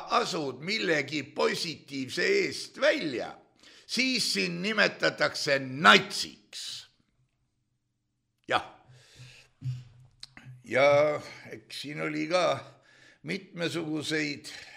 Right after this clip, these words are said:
analoogilisi asju. Muide,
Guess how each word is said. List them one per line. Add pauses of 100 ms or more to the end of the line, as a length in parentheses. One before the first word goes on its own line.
(160)
analoogilisi
asju.
Muide,